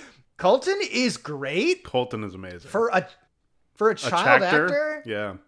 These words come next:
Speaker 1: A chactor, if you will? Excellent. I, 'cause, you know, I'm, I'm, pr-, I can get pretty tough on, uh,
Speaker 2: Chactors, yeah.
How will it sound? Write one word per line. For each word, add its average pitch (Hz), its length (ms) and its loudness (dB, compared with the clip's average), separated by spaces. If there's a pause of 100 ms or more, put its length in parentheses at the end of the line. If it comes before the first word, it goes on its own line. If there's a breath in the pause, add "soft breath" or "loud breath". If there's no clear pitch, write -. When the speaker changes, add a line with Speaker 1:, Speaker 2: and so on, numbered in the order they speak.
(120)
Speaker 1:
A 196 60 -4
chactor, 320 760 -6
if 294 140 -12
you 349 120 -6
will? 359 460 -10 (480)
Excellent. - 800 -10 (180)
I, 220 320 -2 (480)
'cause, 175 180 -4
you 311 120 -4
know, 233 200 2
I'm, 214 260 -2
I'm, 220 260 -4
pr-, - 200 -20
I 180 80 -6
can 233 120 -10
get 214 160 -4
pretty 175 180 -6
tough 147 360 -8
on, 117 280 -12
uh, 110 400 -12
Speaker 2:
Chactors, 101 540 0
yeah. 101 340 -2